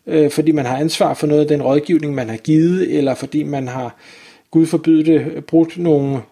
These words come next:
øh, love, noget, noget spamlovgivning, eller markedsføringsloven, eller G D P R, eller hvad ved jeg, øh, lånt nogle billeder, øh, et eller andet,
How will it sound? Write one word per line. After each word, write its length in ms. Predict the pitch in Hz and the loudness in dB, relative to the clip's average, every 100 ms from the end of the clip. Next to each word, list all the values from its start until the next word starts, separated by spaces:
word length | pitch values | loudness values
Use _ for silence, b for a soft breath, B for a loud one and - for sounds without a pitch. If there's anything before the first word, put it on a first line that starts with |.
| - | -6
øh, 260 | 143 127 | -2 0
love, 380 | 123 131 139 170 | 0 2 4 2
noget, 360 | 170 143 135 131 | 2 2 0 -4
noget 140 | 127 | -8
spamlovgivning, 840 | - 147 180 165 147 160 151 147 143 | -2 0 2 2 2 -2 -2 -4 -4
eller 200 | 131 127 | -4 -6
markedsføringsloven, 1000 | 131 170 160 165 143 156 147 147 139 143 | -4 -4 -2 -4 -4 -2 -2 -2 -8 -8
eller 460 | 135 127 120 113 B B B B - | -6 -4 -4 -6 B B B B 0
G 80 | 143 | 0
D 80 | 135 | 0
P 60 | |
R, 480 | 135 127 151 185 185 | -2 0 0 0 0
eller 440 | 160 151 143 135 127 | 0 0 0 -2 -2
hvad 160 | 147 | -2
ved 140 | 151 139 | 0 0
jeg, 380 | 127 156 233 220 B B B B - | 0 0 0 -4 B B B B -6
øh, 480 | 170 160 156 151 151 143 _ - | 2 4 6 4 2 -6 _ -4
lånt 300 | 156 160 135 | -4 -4 -6
nogle 160 | 151 | -6
billeder, 500 | - 156 185 190 180 147 _ - | 0 2 2 0 -2 -6 _ -14
øh, 80 | |
et 100 | 151 - | -14 -4
eller 240 | 226 220 165 | -2 0 -2
andet, 220 | 180 | -2